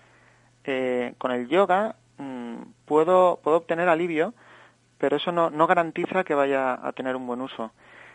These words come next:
Eh, la, en este sentido, la principal diferencia sería que las clases de, de técnica Alexander son de uno a uno, es decir, son clases individuales y personalizadas, en la cual el, el profesor te está asistiendo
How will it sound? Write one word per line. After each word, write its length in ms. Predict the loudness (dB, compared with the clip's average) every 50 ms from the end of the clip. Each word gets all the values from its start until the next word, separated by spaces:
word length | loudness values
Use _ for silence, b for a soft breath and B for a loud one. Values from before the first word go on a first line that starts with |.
| B B B B -10
Eh, 340 | -8 -6 -6 -6 -6 -6 -2
la, 140 | -2 -2 -2 -2
en 120 | -4 -6
este 160 | -6 -6 -6 -6
sentido, 320 | -6 -6 -2 0 4 6
la 100 | 6 6
principal 400 | 4 4 0 0 2 2 2 2
diferencia 460 | 0 -2 -2 -2 -2 -2 -2 -4 -6 -6
sería 340 | -4 -6 -2 0 0 -2 -2
que 100 | -2 -6
las 180 | -6 -8 -10 -8
clases 400 | -4 -2 -2 -2 -4 -8 -8 -4
de, 360 | -4 -2 0 0 -2 -2 -4 -4
de 140 | -4 -4
técnica 340 | -4 -4 -4 -6 -2 0 0
Alexander 560 | 0 0 -2 -4 -4 -4 -2 -2 -4 -4 -6 -10 b b b b b b b b b -20 -8 -6
son 220 | -4 -4 -4 -2
de 560 | 0 0 0 0 -2 -4 -4 -4 -6 -8 -10 -12 _ _ -10
uno 180 | -6 -2 -2
a 40 | -2
uno, 300 | -2 -2 -4 -8 -8 -10 _ _ _ -14
es 80 | -10 -8
decir, 220 | -6 -6 -6 -6
son 160 | -6 -8 -4 -2
clases 380 | -2 -2 0 0 -2 -2 -2 -4 -12 _
individuales 560 | -14 -10 -8 -6 -4 0 2 4 4 4 2 -2 -4
y 40 | -4
personalizadas, 800 | -4 -6 -6 -4 -8 -8 -4 -4 -2 0 0 0 -2 -4 -6 -12 _ _ _ _ b b b b b b b b b b b b b b _
en 120 | -6 -4
la 80 | -4 -2
cual 340 | 0 4 4 6 6 6 4
el, 160 | 2 0 -2
el 160 | -6 -10 -10
profesor 560 | -8 -10 -10 -10 -12 -8 -2 0 0 0 0
te 100 | -2 -6
está 180 | -8 -6 -6 -6
asistiendo 760 | -6 -6 -10 -12 -12 _ -8 -6 -6 -6 -4 -4 -4 -4 -6